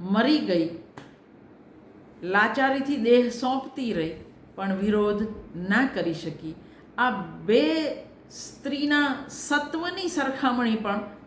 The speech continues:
સૌભાગ્યવતી વાર્તામાં કરી શકાય. અને સમાજનું જે વલણ છે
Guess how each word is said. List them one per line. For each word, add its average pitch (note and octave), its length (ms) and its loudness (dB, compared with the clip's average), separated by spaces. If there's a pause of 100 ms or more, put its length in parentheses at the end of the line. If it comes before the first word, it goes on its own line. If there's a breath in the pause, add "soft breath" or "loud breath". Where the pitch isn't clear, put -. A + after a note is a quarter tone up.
(180)
સૌભાગ્યવતી G#3 840 2
વાર્તામાં E3+ 640 -6
કરી B3 200 0
શકાય. - 400 -10 (520 loud breath)
અને C#4 240 4
સમાજનું D#4+ 840 2
જે D4 100 4
વલણ C4+ 440 4
છે G3+ 220 -4